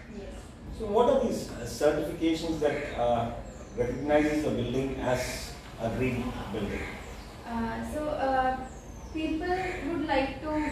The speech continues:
Speaker 1: get a recognition for their building, sometimes for, uh, for marketing or for getting a, getting clients coming to their, uh, if it's a hotel,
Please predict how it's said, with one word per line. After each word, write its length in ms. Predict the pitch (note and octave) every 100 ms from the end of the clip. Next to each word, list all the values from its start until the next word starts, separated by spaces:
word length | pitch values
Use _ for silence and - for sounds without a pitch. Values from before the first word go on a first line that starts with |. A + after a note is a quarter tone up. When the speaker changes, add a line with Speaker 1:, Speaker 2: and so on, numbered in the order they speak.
| C4+
Speaker 1:
get 160 | C#4 D4+
a 40 |
recognition 680 | A#3 A#3+ A#3+ B3 C#4 D4 C4+
for 160 | C4+
their 200 | B3 A#3+
building, 520 | A3+ A3+ A3+ A3+ A#3
sometimes 640 | A3+ A3+ A3+ A3+ A#3 A#3 A#3
for, 160 | A3+
uh, 800 | A3+ A3+ - F#3 G3 G3 F#3+ F#3+ F#3+ - - - -
for 80 | A#3
marketing 720 | G#3+ F#3+ A3 G#3+ A3 G#3+ G#3+
or 240 | G3+ G3+ G3 G3+
for 260 | G3+ G3 G3 - - - -
getting 340 | A#3 A3+ A3+ A3+
a, 260 | A3 G#3+ G#3 - - - -
getting 320 | B3 B3+ C4+
clients 640 | C4 A#3+ A3 A#3 A#3 A#3+ -
coming 300 | - A#3 G#3+ G#3+
to 60 | G#3+
their, 280 | G#3 G#3 G3+ -
uh, 400 | F#3+ F#3+ F3+ F3+ - - - - - -
if 140 | A3+
it's 160 | A#3 A#3+
a 80 | A#3
hotel, 440 | G#3+ G#3 G3+ G3+